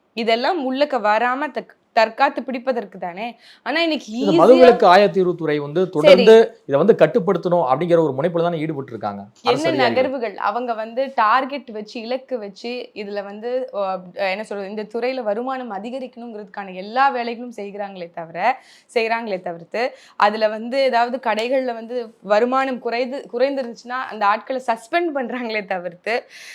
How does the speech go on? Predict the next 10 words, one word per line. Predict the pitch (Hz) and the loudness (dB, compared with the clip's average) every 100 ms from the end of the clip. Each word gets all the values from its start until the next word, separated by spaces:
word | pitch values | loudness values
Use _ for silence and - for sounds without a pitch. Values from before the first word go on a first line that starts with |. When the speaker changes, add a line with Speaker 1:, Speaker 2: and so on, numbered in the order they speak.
| - | -10
Speaker 1:
இதனால | - 302 320 320 349 392 | -2 2 6 6 6 6
வந்து | 330 294 339 392 - | 4 2 0 2 2
ஒரு, | 240 247 233 214 _ - | 4 4 0 -6 _ -12
ஒரு, | 135 214 - | -8 -6 -2
ஒரு | 233 262 | 4 4
விழிப்புணர்வு, | 277 359 381 359 277 | 4 -2 -2 -4 -2
அந்த | 254 | -2
பாட்டில்ல | 226 240 302 - 302 311 | 2 4 4 2 -4 -2
மது | 269 240 269 | -2 0 2
அருந்துவதும், | 233 233 233 214 247 277 | 0 -2 -6 -8 -10 -12